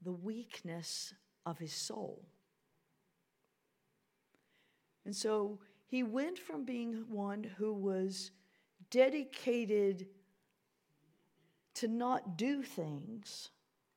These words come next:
but he missed the dedication to be solely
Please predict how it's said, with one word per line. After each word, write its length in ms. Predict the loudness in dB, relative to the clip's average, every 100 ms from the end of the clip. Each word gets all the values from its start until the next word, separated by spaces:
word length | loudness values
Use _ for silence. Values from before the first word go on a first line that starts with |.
| _ _ _ _ _ _ _ _ _ _ _ _ _ _ _ _ _ _ _ _ _ _ _
but 140 | 0
he 100 | 0
missed 880 | 0 0 0 -2 -8 -8 -8 -12 -18 -20 _ _ _ _ _ _ _ _ _ _ _ _ _ _ _ _ _ _ _ _ _ _ _ _ _ _ _ _
the 80 | -10
dedication 920 | -2 -2 -2 -6 -4 -4 -4 -6 -10 -14 -20 _ _ _ _ _ _ _ _ _ _ _ _ _ -10
to 180 | -4 -2
be 420 | 0 0 0 -10 -20 _ _ _ _ _ _ _ _ _ _ _ _ _ _ _ _ _ _ _ _ _ _ _ _
solely 880 | -8 -4 -2 0 0 -2 -4 -6